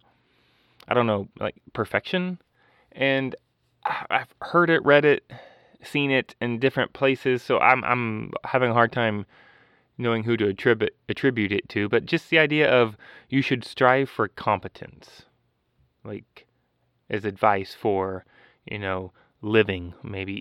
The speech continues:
even for working, for being in a relationship. But I think, and the more and more I, I've talked about it and with some people, it makes sense. Like, in relationship-wise, you, you can spend all your time trying to have that perfect moment, that perfect date, that perfect trip,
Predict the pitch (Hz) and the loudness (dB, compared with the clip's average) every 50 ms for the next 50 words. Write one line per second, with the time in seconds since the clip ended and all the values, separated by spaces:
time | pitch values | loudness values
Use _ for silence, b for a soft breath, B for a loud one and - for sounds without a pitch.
0 | - 104 98 104 95 92 95 95 - - 101 95 92 90 92 98 117 117 107 - | -10 -10 -10 -10 -10 -10 -12 -14 -10 -6 -6 -4 -4 -6 -2 2 2 2 2 0
1 | - 95 95 92 - 107 104 101 104 110 107 107 104 101 98 98 98 101 113 120 | -6 -14 -16 -10 -6 -4 -4 -2 -2 -2 -4 -4 -4 -4 -4 -4 -2 2 2 2
2 | 117 - 110 98 - 104 95 - 113 117 113 - 147 127 - B B B B B | 2 0 -4 -10 -10 -10 -8 -6 -4 -4 -2 -2 -2 -4 -4 B B B B B
3 | B B B 139 135 135 143 151 151 147 143 143 139 139 135 127 123 127 - 131 | B B B -4 -2 0 0 0 0 0 0 2 2 4 4 2 2 0 0 0
4 | 117 113 - - 127 127 - - 113 113 107 107 110 117 113 - - 107 104 101 | 0 0 0 0 -2 -2 -2 -2 -2 0 0 2 0 -2 -4 -6 -8 -10 -10 -10
5 | 101 107 110 - - 113 107 - 110 127 147 - 127 113 113 - - 120 147 202 | -12 -12 -14 -10 -8 -8 -10 -8 -8 -8 -6 -4 -4 -4 -4 -4 -4 -4 -4 -4
6 | - - - - 170 190 123 - - - 117 - - - 131 127 113 107 107 123 | -6 -6 -6 -4 -4 -4 -4 -6 -8 -8 -8 -6 -4 -4 -2 -2 -2 -2 0 -2
7 | 190 - - 120 - 110 - - 107 104 104 104 101 - _ b b b b b | -2 -2 -4 -6 -6 -6 -6 -4 -6 -6 -6 -8 -10 -12 _ b b b b b
8 | b b b b - 120 120 120 117 110 - b b b b b b b b b | b b b b -6 -4 -4 -4 -4 -6 -10 b b b b b b b b b
9 | b b b b - - 143 147 123 - 165 151 139 123 117 113 131 123 120 117 | b b b b -4 -2 -2 0 -2 0 0 2 2 2 0 0 0 0 0 0
10 | 110 - - - 127 117 110 107 107 107 107 - _ - - - 117 - - 107 | -2 -6 -6 -4 -4 -2 -2 -2 -2 -4 -4 -6 _ -10 -8 -8 -8 -6 -8 -8
11 | - 110 110 110 110 107 104 107 - - 113 107 - 110 107 98 - 101 101 104 | -6 -4 -4 -2 -2 -4 -6 -8 -6 -4 -4 -4 -4 -6 -6 -4 -4 -2 -2 -4
12 | 110 - - - - - 127 120 - 110 - - - - - 120 113 104 - - | -6 -8 -10 -12 -6 -6 -6 -4 -4 -8 -10 -12 -10 -4 0 2 2 2 0 -2